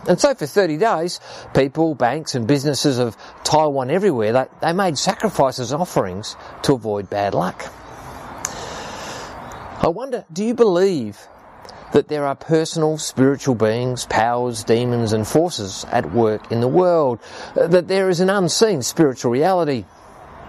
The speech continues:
See, why does Paul finish this letter like he does? I mean, what's it got to do with us and what he's been saying,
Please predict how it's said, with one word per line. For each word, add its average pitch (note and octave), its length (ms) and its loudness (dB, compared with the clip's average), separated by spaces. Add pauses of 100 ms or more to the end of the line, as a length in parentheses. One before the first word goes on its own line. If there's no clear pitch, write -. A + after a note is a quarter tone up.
(1600)
See, A#3 340 2 (420)
why D4 180 4
does D4 180 2
Paul G#3+ 240 4
finish F3+ 360 0
this - 240 2
letter E3 320 2 (280)
like D3+ 200 4
he D3+ 100 -4
does? E3+ 420 2
I D#3 40 0
mean, F3+ 260 0
what's C4+ 220 4
it A#3 80 -2
got G#3 160 4
to E3+ 100 -2
do F3+ 260 4
with C#3 200 -2
us E3 440 0
and D#3 300 2
what E3 160 4
he's C#3+ 120 -4
been D3 200 0
saying, C#3 580 0